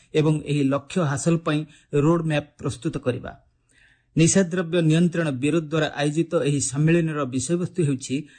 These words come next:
ମିଳିତ ସଂକଳ୍ପ, ସହଭାଗୀ ଦାୟିତ୍ୱ। ଏହି ଦୁଇଦିନିଆ ସମ୍ମିଳନୀରେ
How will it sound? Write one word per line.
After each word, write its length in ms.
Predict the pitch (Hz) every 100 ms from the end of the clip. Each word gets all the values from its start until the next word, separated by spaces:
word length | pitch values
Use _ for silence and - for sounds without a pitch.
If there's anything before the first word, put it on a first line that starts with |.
| _ -
ମିଳିତ 340 | 151 175 175 160
ସଂକଳ୍ପ, 500 | 143 135 151 151 - 185 _ -
ସହଭାଗୀ 580 | - 165 165 160 139 135
ଦାୟିତ୍ୱ। 480 | 143 123 123 - - _ _ _ _
ଏହି 160 | - 160
ଦୁଇଦିନିଆ 500 | 135 185 180 175 160
ସମ୍ମିଳନୀରେ 600 | 139 143 165 180 147 120